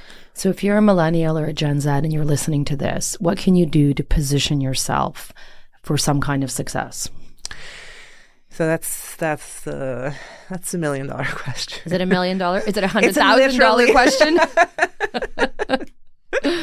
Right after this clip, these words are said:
Speaker 2: What can you do? You know, for one, um, if your job allows, if your personal circumstances allow, uh, maybe l-,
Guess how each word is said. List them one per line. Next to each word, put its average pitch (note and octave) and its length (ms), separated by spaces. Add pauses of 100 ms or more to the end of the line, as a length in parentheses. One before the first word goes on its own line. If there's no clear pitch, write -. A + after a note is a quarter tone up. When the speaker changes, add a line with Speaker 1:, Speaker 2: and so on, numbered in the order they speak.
(1120)
Speaker 2:
What C4 220
can A#3 140
you G#3+ 100
do? D#3 400 (440)
You F#3 160
know, C#3+ 120
for F3 240
one, E3 440 (260)
um, C#3 480 (840)
if G3 360
your F3+ 240
job F3 440
allows, F3+ 840 (140)
if E3+ 260
your D#3+ 80
personal E3+ 420
circumstances D3 840
allow, D3 580 (540)
uh, D3+ 340
maybe D3+ 720 (240)
l-, D#3 200